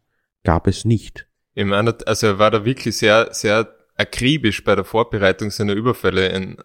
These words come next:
Speaker 2: in Antext habe ich gelesen, dass er seine, also die Logos von seinen Sportschuhen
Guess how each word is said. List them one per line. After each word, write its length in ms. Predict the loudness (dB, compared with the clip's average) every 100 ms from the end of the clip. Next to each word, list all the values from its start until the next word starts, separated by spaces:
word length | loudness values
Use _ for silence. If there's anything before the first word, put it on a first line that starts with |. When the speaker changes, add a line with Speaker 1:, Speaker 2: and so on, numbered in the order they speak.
| -12
Speaker 2:
in 120 | -2
Antext 420 | 0 0 -2 -4 -6
habe 100 | -4
ich 60 |
gelesen, 340 | -2 -2 -2 -6
dass 160 | -4
er 100 | -4
seine, 500 | -2 -4 -2 -4 -6 -8 -18 -18 -12
also 240 | -6 -4
die 320 | -2 -4 -6 -8
Logos 500 | 0 4 6 4 2
von 220 | 0 -6
seinen 580 | -2 -2 0 -2 -4 -8 -10
Sportschuhen 760 | -4 2 2 0 -6 -4 -6